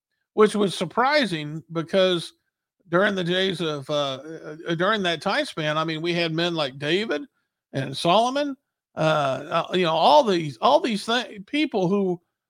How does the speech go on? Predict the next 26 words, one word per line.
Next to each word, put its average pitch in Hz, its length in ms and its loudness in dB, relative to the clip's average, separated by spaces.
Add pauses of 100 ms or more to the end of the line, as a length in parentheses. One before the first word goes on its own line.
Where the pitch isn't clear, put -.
(100)
lived, 208 580 4 (280)
uh, 180 180 2
that 180 180 2
were 170 140 2
faithful 247 460 -2
people, 254 580 -2 (420)
uh, 185 420 0
and 160 240 -6
kings 311 420 -2
and 180 140 -2
things. 196 300 -2
And 226 120 -4
you, 226 80 -6
you 214 200 -4
would 233 100 2
have 208 100 -4
thought, 220 280 4
"Well, 196 180 -2
surely 302 640 -2 (480)
this 180 340 4
had 190 220 2
been 165 240 -2
done." 175 420 -2
No, 170 180 -6
they 147 140 -10
didn't. 185 520 -8